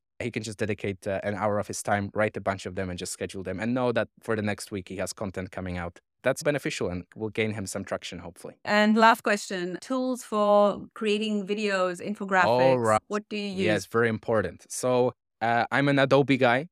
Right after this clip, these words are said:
Speaker 1: Adobe Photoshop for editing my thumbnails, Adobe Lightroom for correcting my thumbnails, like correcting the image and just enhancing it a little bit, Adobe Premiere Pro for editing my videos. So those, that's my Adobe toolset.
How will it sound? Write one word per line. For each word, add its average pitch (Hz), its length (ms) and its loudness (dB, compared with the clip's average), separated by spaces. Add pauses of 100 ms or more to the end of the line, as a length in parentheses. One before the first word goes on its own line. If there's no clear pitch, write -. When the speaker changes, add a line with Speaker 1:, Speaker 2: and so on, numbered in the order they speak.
Speaker 1:
Adobe 131 340 0
Photoshop 135 540 4 (180)
for - 240 -2
editing 113 340 -4
my 110 120 -2
thumbnails, 120 560 -2 (220)
Adobe 123 340 0
Lightroom 131 680 0
for 113 180 -2
correcting 113 640 -2
my 120 160 -2
thumbnails, 120 560 -4
like 101 160 -2
correcting 107 400 -4
the 104 160 -6
image 117 260 -6
and 101 240 -6
just 95 240 -12
enhancing 117 520 -4
it 117 120 -6
a 120 40 -6
little 123 120 -2
bit, 123 280 -2 (340)
Adobe 151 440 2
Premiere 143 440 0
Pro 147 560 4 (240)
for 120 280 0 (120)
editing 139 400 -2
my 107 140 -2
videos. 101 380 -4
So - 160 -10
those, 117 220 -4
that's 117 220 -4
my 117 120 -2
Adobe 110 400 -2
toolset. 135 480 -2